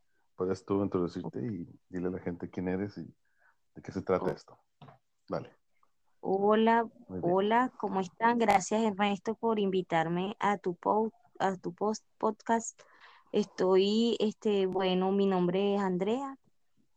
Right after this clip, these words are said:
Speaker 2: y, eh, yo vivo en Venezuela.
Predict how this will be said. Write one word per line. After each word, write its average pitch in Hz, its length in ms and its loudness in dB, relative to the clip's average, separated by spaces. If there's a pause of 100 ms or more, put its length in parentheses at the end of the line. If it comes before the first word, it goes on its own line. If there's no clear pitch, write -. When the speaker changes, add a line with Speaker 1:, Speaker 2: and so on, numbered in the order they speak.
(360)
Speaker 2:
y, 214 600 2
eh, 185 580 4
yo 196 720 4
vivo 190 380 2
en 220 80 2
Venezuela. - 640 -2